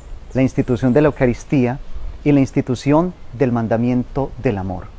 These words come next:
A través de un gesto, un signo fundamental, el Señor les enseña a los discípulos cómo debe ser el camino para la felicidad.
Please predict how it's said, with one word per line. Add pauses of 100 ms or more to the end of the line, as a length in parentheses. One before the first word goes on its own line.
(640)
A
través
de
un
gesto,
un
signo (180)
fundamental,
el
Señor
les
enseña (540)
a
los
discípulos (560)
cómo (420)
debe
ser
el
camino
para
la
felicidad.